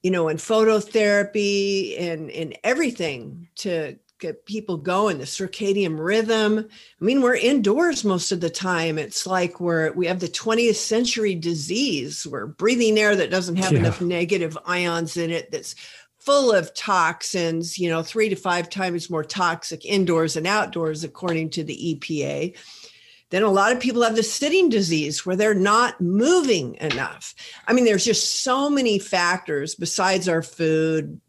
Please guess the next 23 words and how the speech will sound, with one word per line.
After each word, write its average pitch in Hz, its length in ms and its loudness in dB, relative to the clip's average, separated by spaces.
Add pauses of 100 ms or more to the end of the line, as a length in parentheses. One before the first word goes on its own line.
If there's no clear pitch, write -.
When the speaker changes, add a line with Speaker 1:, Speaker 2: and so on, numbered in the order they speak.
(100)
Speaker 1:
besides 160 560 -2
disrupted 165 580 -4
sleep 170 380 0
with 139 140 -6
the 139 60 -8
blue 170 360 2
light. 156 500 0
And 139 180 -8
I - 640 -20
mean, 208 80 4
there's 220 120 4
just 220 260 0
so 214 160 2
much 202 220 0
stuff - 320 0
going 156 340 -2
on. 170 640 2 (320)
And 175 160 -2
then 175 120 0
the 160 80 -2
body 180 580 0
is 156 240 -6
just 165 800 -4